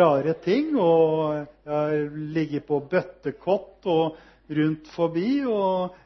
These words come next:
hønsehus har jeg ligget i, og mange sånne ting. Så, eh, det at man, eh, har et sted også å sove, det er jo ikke dermed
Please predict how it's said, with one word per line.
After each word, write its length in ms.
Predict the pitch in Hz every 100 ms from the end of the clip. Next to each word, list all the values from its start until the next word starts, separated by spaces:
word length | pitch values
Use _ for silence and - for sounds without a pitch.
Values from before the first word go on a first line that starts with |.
| -
hønsehus 880 | 202 180 139 - 143 131 180 196 -
har 160 | 185
jeg 120 | 175 175
ligget 260 | 170 170 214
i, 100 | 269 247
og 480 | 190 - - - 185
mange 320 | 180 170 170
sånne 400 | - 185 165 170 -
ting. 300 | 196 262 - - - -
Så, 240 | - 185 185
eh, 480 | 185 190 185 190 - -
det 160 | 156
at 240 | 160 156 185
man, 240 | 180 185
eh, 380 | 190 196 190 180
har 160 | 160 160
et 160 | 185
sted 320 | - - 160 156
også 300 | 156 - 160
å 20 |
sove, 640 | - 240 185 143 151 262 220 156 - _ _ _ 160
det 80 |
er 160 | 160 156
jo 80 | 156
ikke 200 | 220 208
dermed 480 | 165 143 147 165